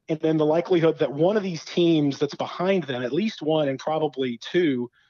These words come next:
are gonna make a pretty aggressive move. Portland, most likely. They've got a big trade in them for sure. And San Antonio has made a push.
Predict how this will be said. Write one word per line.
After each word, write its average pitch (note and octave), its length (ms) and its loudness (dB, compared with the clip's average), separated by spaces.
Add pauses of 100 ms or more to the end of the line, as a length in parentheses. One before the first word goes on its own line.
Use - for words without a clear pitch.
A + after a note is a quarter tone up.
(180)
are D#3+ 100 -2
gonna D#3+ 280 0
make D3+ 300 0
a D#3 60 0
pretty D#3+ 300 2
aggressive C#3 560 -2
move. B2 340 -4 (340)
Portland, D#3+ 400 0
most C3 240 -4
likely. B2+ 360 -4
They've B2+ 120 -2
got C#3+ 160 -2
a C#3 40 -6
big C3 140 -4
trade C3+ 320 -2
in A#2+ 120 -6
them A#2 180 -8
for - 140 -18
sure. B2 500 -6 (360)
And D3 100 -10
San E3+ 200 2
Antonio D#3 520 2
has C3+ 200 -6
made C3+ 220 -2
a B2 60 -4
push. C3 500 -6